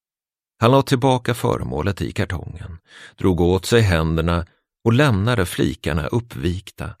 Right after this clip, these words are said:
Han satte sig ner igen, tog ett djupt andetag som om han försökte samla sig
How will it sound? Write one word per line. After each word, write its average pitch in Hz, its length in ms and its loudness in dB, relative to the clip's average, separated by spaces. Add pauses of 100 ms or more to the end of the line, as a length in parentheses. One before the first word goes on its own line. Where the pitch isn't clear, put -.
(800)
Han 55 180 -6
satte - 380 -6
sig - 140 -6
ner 82 260 -4
igen, 87 460 -12 (400)
tog 127 220 4
ett 123 120 2
djupt 98 320 0
andetag 80 720 0 (200)
som 113 220 2
om 87 200 4
han 87 140 0
försökte - 500 -6
samla - 520 -6
sig - 420 -14